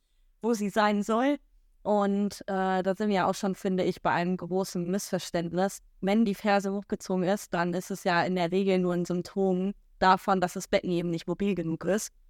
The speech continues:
Und da sind wir eigentlich auch schon so ein bisschen beim Wichtigsten. Ohne guten Reitersitz auch keine gute Hilfengebung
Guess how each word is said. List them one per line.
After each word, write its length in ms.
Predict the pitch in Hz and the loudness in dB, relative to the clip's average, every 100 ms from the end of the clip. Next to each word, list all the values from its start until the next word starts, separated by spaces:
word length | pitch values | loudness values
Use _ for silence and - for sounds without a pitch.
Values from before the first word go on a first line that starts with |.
| - - _ _ _ - | -20 -20 _ _ _ -4
Und 560 | 202 202 196 190 190 - | 0 2 2 2 0 0
da 100 | 190 | 0
sind 140 | 202 | 2
wir 100 | 196 | 2
eigentlich 240 | 185 190 | 2 2
auch 100 | 180 | 0
schon 280 | 180 185 185 - | 0 -2 -4 -2
so 120 | 185 | -2
ein 60 | |
bisschen 240 | 185 - 185 | -2 -2 0
beim 180 | 165 170 | 0 0
Wichtigsten. 640 | - 185 - - 180 190 - _ _ _ _ | -2 -4 -4 -6 -4 -4 -6 _ _ _ _
Ohne 260 | 202 208 196 | 0 2 2
guten 240 | 202 185 | -2 -2
Reitersitz 800 | 180 170 180 190 180 190 - - - | 2 2 2 0 0 -2 -4 -10 -4
auch 160 | 175 | -4
keine 280 | - 190 180 | 0 0 0
gute 220 | 180 180 | -2 -6
Hilfengebung 920 | 165 196 - 175 175 - 175 165 185 | -4 -4 -2 -4 -6 -2 -2 0 -2